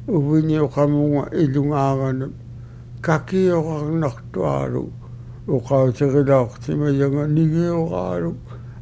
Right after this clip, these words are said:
angakkuusimaqqujingittuaru. Ikkuatsulillariktuaruuvalaortun.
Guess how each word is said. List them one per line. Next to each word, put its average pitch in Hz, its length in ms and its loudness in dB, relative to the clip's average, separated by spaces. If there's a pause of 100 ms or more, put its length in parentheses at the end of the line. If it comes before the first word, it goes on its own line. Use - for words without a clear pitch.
(120)
angakkuusimaqqujingittuaru. 160 2500 -2 (1900)
Ikkuatsulillariktuaruuvalaortun. 175 2750 0